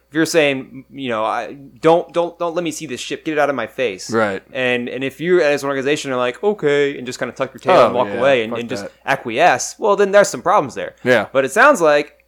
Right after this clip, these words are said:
Speaker 1: the first real decision maker in the process, because, I mean, it's not like the, like, a lieutenant commander that gets a request from the White House is gonna
Speaker 2: Right.
Speaker 1: say no.
Speaker 2: Right.
Speaker 1: I mean, you could, what you do is you go recommend to your boss, "Hey, we shouldn't say yes to this."
Speaker 2: Yeah.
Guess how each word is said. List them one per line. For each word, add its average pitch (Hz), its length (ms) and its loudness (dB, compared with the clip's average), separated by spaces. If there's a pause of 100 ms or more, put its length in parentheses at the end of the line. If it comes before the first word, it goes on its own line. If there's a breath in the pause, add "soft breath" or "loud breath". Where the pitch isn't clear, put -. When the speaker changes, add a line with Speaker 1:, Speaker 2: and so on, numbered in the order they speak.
(100)
Speaker 1:
the 127 100 -6
first 175 380 0
real 156 300 0
decision 180 360 -6
maker 110 360 -8
in 107 60 -10
the 104 60 -14
process, 107 680 -6 (360)
because, 131 260 2
I 147 40 -2
mean, 151 160 0
it's 139 140 -6
not 202 100 6
like 165 160 0
the, 117 200 -2 (100)
like, 123 300 -4 (280)
a 127 40 -8
lieutenant 120 400 -2
commander 131 520 -2
that 120 80 -12
gets 127 200 -6
a - 20 -12
request 117 360 -4
from 113 140 -12
the 101 80 -8
White 135 200 2
House 98 340 -4
is 127 100 -6
gonna 110 120 2
Speaker 2:
Right. 98 80 -6
Speaker 1:
say 113 160 -4
no. 107 480 0 (200 soft breath)
Speaker 2:
Right. 139 140 4
Speaker 1:
I 185 80 6
mean, 175 160 -4 (220)
you 170 160 -4
could, 127 240 -2 (520)
what 170 160 -8
you 156 60 -12
do 226 240 4
is 156 120 4
you 135 60 -4
go 143 160 6
recommend 139 420 2
to 123 80 -12
your 101 120 -8
boss, 113 520 2 (180)
"Hey, 127 160 -2
we 127 120 0
shouldn't 135 280 -6
say 110 80 -4
yes 131 240 0
to 101 60 -16
this." 85 260 -14
Speaker 2:
Yeah. 110 260 0